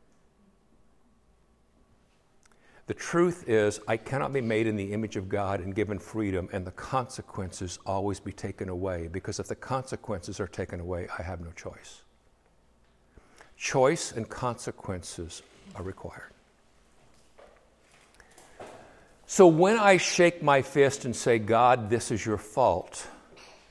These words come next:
I have a God who has tears running down his cheeks and goes, "No, he weeps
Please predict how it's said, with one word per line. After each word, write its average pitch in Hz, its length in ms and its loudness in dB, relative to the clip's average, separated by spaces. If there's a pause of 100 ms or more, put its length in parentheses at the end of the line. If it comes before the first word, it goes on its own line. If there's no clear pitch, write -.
(2000)
I 110 60 -2
have 147 160 -2
a 127 40 0
God 117 360 4
who 104 140 -2
has 95 180 -4
tears 117 480 -2
running 98 240 -2
down 98 180 -2
his 104 180 -6
cheeks - 600 -6
and 107 120 -4
goes, 107 300 -2 (1400)
"No, 113 500 0 (1120)
he 120 140 -2
weeps 107 600 -4